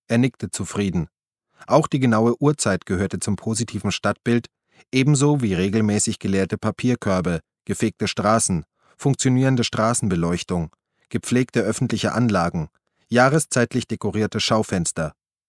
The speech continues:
Seine Gedanken wurden von einem Graffito unterbrochen, das er an der Ecke zum Parkplatz an einer Hauswand entdeckte. „Diese Schweine gehörten eingesperrt.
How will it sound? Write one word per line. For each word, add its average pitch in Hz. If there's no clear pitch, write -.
Seine 131
Gedanken 123
wurden 117
von 110
einem 104
Graffito 101
unterbrochen, 90
das 107
er 131
an 110
der 87
Ecke -
zum 95
Parkplatz 92
an 98
einer 95
Hauswand 104
entdeckte. -
„Diese 101
Schweine 104
gehörten 107
eingesperrt. 104